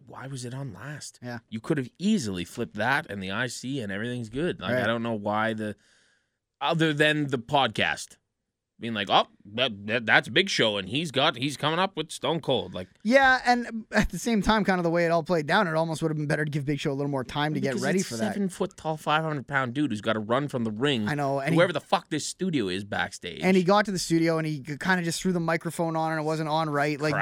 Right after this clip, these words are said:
Speaker 2: bring
Speaker 1: Crunkling and,
Speaker 2: yeah.
Speaker 1: like,
Speaker 2: Bring him in.
Speaker 1: <coughs> like, just
Speaker 2: Yeah.
Speaker 1: awful.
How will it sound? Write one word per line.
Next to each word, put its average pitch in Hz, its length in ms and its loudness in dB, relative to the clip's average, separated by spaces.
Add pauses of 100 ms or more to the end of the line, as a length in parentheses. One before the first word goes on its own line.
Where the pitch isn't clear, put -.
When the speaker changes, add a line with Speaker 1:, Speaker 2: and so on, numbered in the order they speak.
Speaker 2:
bring - 160 6
Speaker 1:
Crunkling 139 300 0
and, 117 140 4
Speaker 2:
yeah. 156 200 6
Speaker 1:
like, - 140 2 (880)
Speaker 2:
Bring 220 200 10
him 240 600 6 (540)
in. 180 360 -2
Speaker 1:
<coughs> 110 40 -6
like, 113 260 -2
just 143 240 -6
Speaker 2:
Yeah. 135 240 -2 (120)
Speaker 1:
awful. 104 500 -2